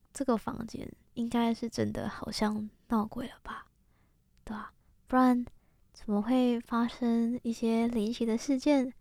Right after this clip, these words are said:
像是突然在床上看到一个很奇怪的人影，又或者是说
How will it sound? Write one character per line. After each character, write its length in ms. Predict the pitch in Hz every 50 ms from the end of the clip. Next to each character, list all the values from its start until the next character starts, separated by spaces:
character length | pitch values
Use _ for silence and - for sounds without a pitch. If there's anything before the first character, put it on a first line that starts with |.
| - _ _ _ _ _ _
像 260 | _ - 233 220 226 214
是 340 | - - - 214 208 -
突 300 | - - - - - 208
然 200 | 208 202 202 208
在 360 | 214 233 233 226 226 220 220 226 - _ _ _ _ -
床 300 | - - 202 196 196 208
上 360 | - - 254 240 220 226 220 - _ _ _ _ _ -
看 160 | - 294 294
到 160 | 320 320 302
一 80 | 269 240
个 120 | - 220
很 240 | 202 - - 180 190
奇 240 | 208 - - 185 208
怪 220 | 254 262 262 240
的 40 | 214
人 260 | 208 - 190 190 208
影， 120 | 202 196 - _ - - _ _ _ _ _ _ _ _ _ _ _ _
又 100 | 277 254
或 180 | - 247 233 226
者 140 | - -
是 140 | 208 - 214
说 500 | 214 - - 196 202 202 202 208 220 220